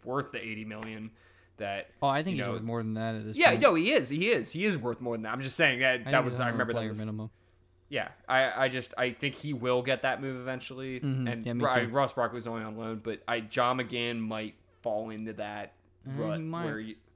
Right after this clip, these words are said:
Speaker 1: where nobody wants to pay the fifty mil. It, it might be like a Zaha situation
Speaker 2: Yeah, I was
Speaker 1: where it's
Speaker 2: literally
Speaker 1: like,
Speaker 2: gonna say, just, this is exactly what
Speaker 1: it's a
Speaker 2: we're talking
Speaker 1: Zaha situation. I, I,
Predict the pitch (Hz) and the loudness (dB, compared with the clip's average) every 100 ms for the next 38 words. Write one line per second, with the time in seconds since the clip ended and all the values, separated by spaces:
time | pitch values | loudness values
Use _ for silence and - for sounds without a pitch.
0 | _ - 113 117 120 120 117 120 - 113 | _ -6 -4 -2 -2 -2 -4 -6 -10 -6
1 | 120 113 - 120 - 110 110 113 110 151 | -4 -4 -6 -8 -8 -10 -6 -6 -6 -2
2 | 160 151 151 139 151 143 143 131 117 120 | -2 0 0 2 2 4 0 0 0 0
3 | 120 113 110 - 110 110 107 127 127 127 | 2 0 -4 -8 -10 -10 -6 -2 0 0
4 | 135 139 127 123 123 120 120 120 117 120 | 2 2 2 0 -2 -2 -6 -6 -6 -6
5 | 120 117 117 113 165 151 156 156 202 180 | -4 -2 -2 0 2 2 2 6 8 8
6 | 139 139 120 117 110 - 120 127 110 | 6 2 -2 -4 -4 -2 2 4 4